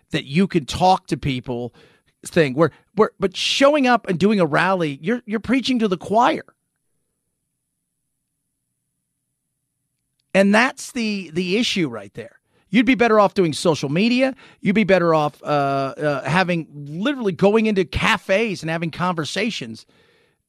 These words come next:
to probably sway people more so than doing something that isn't impromptu and is, quite frankly,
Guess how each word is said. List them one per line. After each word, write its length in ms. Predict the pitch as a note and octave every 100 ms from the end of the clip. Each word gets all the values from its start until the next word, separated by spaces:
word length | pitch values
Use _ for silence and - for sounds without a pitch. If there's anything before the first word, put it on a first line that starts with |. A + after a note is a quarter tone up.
| _ _
to 200 | - G#3+
probably 380 | E3+ F#3 F#3 E3
sway 420 | - - D#3+ F3+
people 380 | E3+ E3 C3+ D3
more 380 | C#3+ D#3+ F3+ G3
so 480 | - F3 D#3 C#3 C3 - _ _
than 400 | C#3 D#3+ D3 C3 _ -
doing 320 | A2+ F#3 G#3+ D#3+
something 560 | - D3 - C#3+ C#3
that 320 | B2+ C#3 C3 - _ _
isn't 300 | G#3 F#3 G#3
impromptu 840 | D3+ F3 D#3 E3+ D#3 - C#3+ C#3 C#3+ -
and 400 | D#3 D3+ D3+ D3
is, 400 | D3+ D#3+ D3 -
quite 240 | E3 F#3+
frankly, 540 | - F3 - D#3 D3+